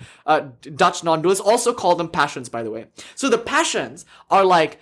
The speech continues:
I think there are eight of them in the Christian school, like, uh, impurity or, or lust. Uh,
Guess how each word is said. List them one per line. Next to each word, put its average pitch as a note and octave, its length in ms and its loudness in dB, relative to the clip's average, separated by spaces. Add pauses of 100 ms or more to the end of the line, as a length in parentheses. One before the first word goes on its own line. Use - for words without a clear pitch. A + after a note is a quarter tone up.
(180)
I F3+ 80 2
think C4 160 0
there G#3 100 4
are E3 140 0
eight F#3 240 4
of F3+ 120 0
them A#3 240 0
in F3+ 120 -6
the D#3+ 80 0
Christian F3 460 -4
school, F3 420 -2
like, D3 280 0 (320)
uh, C#3 200 0
impurity F3+ 640 2
or, C#3 160 2
or C3+ 200 -2
lust. D#3 480 0
Uh, C#3 200 0